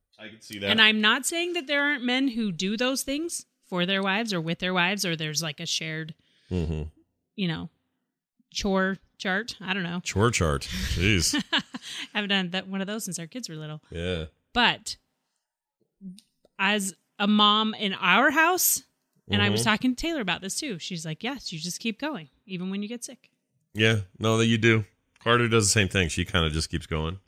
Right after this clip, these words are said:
Speaker 2: Yep.
Speaker 1: Taylor just keeps going. Uh, Nick and I just turn into
Speaker 2: <laughs>
Speaker 1: slobby.
Speaker 2: You just go to bed
Speaker 1: Yeah,
Speaker 2: and
Speaker 1: we
Speaker 2: just
Speaker 1: just
Speaker 2: stay there.
Speaker 1: we just go to
Speaker 2: <laughs>
Speaker 1: bed. And I feel like I've always been this way, too. It's not, like, a thing in this stage of my life. It's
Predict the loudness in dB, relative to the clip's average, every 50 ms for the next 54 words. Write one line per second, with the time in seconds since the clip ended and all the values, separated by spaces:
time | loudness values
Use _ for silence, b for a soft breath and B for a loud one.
0 | _ _ -10 -10 -10 -10 _ _ _ _ _ -4 0 2 4 4 4 2 2 0
1 | 0 0 0 -2 -2 -2 -4 -4 -2 -2 -4 -4 -8 -10 _ _ _ _ _ _
2 | _ _ _ _ _ _ _ -2 0 0 0 0 0 2 2 2 4 4 4 4
3 | 4 4 2 2 2 2 0 0 -2 -2 0 0 0 -2 -2 -2 -2 0 0 0
4 | 0 0 0 0 0 0 -2 _ -2 -2 0 0 2 4 4 4 4 4 4 6
5 | 6 6 6 6 6 8 8 8 8 6 6 4 2 2 0 0 2 2 0 0
6 | -4 -4 -2 2 2 4 4 4 4 4 4 4 4 4 4 4 4 4 4 4
7 | 4 4 4 4 4 2 2 4 4 4 4 4 4 4 4 4 2 2 0 -2
8 | -4 -8 _ _ _ _ _ _ _ _ _ _ _ _ -10 -6 -4 -2 -2 -2
9 | -2 -2 -4 -4 -6 -8 -8 -4 -2 -2 -2 -2 0 0 2 2 2 2 4 4
10 | 4 4 4 2 2 0 0 -2 -2 -6 -4 -2 -2 -4 -2 -2 -4 -4 -2 -2
11 | -4 -4 -4 -6 -8 -8 -8 -10 -10 -8 -6 -4 -4 -6 -6 -8 -10 -12 -10 -8
12 | -4 -2 -2 -2 -2 0 0 0 0 0 -2 -4 -4 -2 -2 0 0 0 0 0
13 | -4 -4 -4 -2 -2 -2